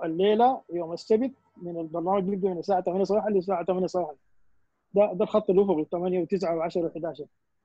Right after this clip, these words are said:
بنعاين بعد كده الأسبوع، السبت، الأحد، الاثنين، الثلاثة، الأربعة. بنعاين يوم السبت حصل شنو، يوم الأحد حصل شنو، الاثنين، الثلاثة. فالبرامج قدام بيكون عندنا قدام،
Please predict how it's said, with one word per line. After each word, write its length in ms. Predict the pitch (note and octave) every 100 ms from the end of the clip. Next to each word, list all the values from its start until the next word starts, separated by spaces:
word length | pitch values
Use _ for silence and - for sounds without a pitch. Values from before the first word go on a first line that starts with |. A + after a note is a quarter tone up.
| -
بنعاين 420 | D#3+ E3 A3+ A#3+
بعد 240 | F#3 E3+ F#3
كده 360 | A#3+ A#3 A#3+ -
الأسبوع، 460 | F3+ F3+ F#3+ G#3 - _ _ _ E3+
السبت، 340 | - G3+ F#3
الأحد، 280 | E3+ - F#3+
الاثنين، 220 | E3+ F#3+
الثلاثة، 220 | F#3 E3+
الأربعة. 360 | E3+ D#3+ E3 D#3+
بنعاين 440 | F3+ F3 F#3+ G3 F#3
يوم 140 | E3
السبت 280 | D#3+ G3+ F#3
حصل 220 | F3 F3+
شنو، 180 | - F#3
يوم 140 | F3
الأحد 240 | D#3 - -
حصل 180 | E3 F3 F#3+
شنو، 100 | F#3
الاثنين، 360 | E3 D#3+ F3+
الثلاثة. 400 | E3 - D3+ G#3 - _ _ _
فالبرامج 540 | F#3 D#3+ F#3 A#3 G#3+ F3+
قدام 240 | E3 G#3
بيكون 200 | F#3 G#3+
عندنا 240 | G3+ G#3 G3
قدام، 380 | E3 D#3 F3